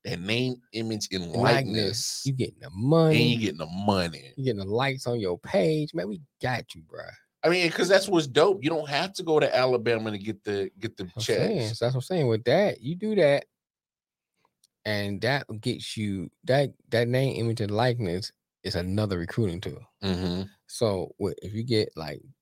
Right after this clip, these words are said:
Speaker 2: the Boise's and stuff like we were saying before, get them five automatic qualifiers for wherever you win your conference,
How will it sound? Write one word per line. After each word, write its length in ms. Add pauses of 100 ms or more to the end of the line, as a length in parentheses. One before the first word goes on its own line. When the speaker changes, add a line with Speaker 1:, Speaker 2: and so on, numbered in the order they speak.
(160)
Speaker 2:
the 60
Boise's 640
and 80
stuff 200
like 120
we 60
were 40
saying 200
before, 440 (320)
get 120
them 160
five 640 (420)
automatic 420
qualifiers 560
for 180 (220)
wherever 320
you 160
win 140
your 120
conference, 520